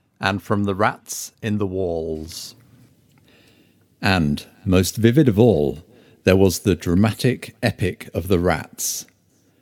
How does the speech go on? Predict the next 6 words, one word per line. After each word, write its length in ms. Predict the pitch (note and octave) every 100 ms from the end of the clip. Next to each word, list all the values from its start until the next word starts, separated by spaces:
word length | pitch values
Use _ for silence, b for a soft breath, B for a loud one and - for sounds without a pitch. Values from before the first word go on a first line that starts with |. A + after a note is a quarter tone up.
| _ _ -
The 80 | G2
scampering 640 | - - D3 C3+ D3+ D3
army 380 | C#3 C3 A2 F2
of 200 | F2 - -
obscene 640 | G2+ - - F#3 E3+ D3
vermin 600 | A2 E3 C#3+ A2 F2+ E2